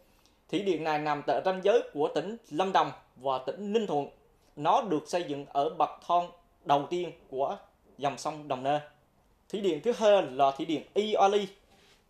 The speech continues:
Đây là thủy điện có công suất lớn nhất của vùng Tây Nguyên. Thủy điện này ở tỉnh Gia Lai. Nó được xây dựng ở bậc thang thứ ba của dòng sông Sê San. Việc phát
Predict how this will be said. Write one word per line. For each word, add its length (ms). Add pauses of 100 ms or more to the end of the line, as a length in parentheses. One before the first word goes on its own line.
(760)
Đây 280
là 140
thủy 140
điện 260
có 100
công 220
suất 260
lớn 340
nhất 120 (380)
của 160
vùng 280
Tây 160
Nguyên. 240 (1200)
Thủy 160
điện 220
này 380 (340)
ở 280 (180)
tỉnh 300
Gia 140
Lai. 220 (1080)
Nó 200
được 220
xây 180
dựng 220
ở 180
bậc 180 (120)
thang 240
thứ 120
ba 280 (140)
của 220
dòng 180
sông 240
Sê 240
San. 240 (1400)
Việc 360
phát 140